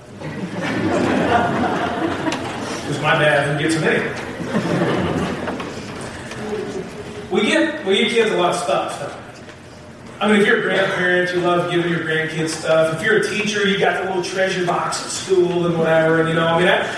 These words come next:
just, you know, we like giving kids stuff, don't we? It makes them happy, right? It makes them smile.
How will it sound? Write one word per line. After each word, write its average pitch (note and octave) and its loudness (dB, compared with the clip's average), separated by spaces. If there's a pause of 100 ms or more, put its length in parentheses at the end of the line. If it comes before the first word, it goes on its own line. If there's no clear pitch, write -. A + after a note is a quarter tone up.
(140)
just, F4 2
you F4 2
know, D4 4
we C#4+ 6
like F4+ 4
giving C#4+ 0
kids A#3 2
stuff, - 2
don't G#3+ 4
we? F#3+ 2
It F#3 0
makes - 2
them C4 0
happy, A3 2
right? - 2
It - -2
makes C4 -4
them - -4
smile. - 2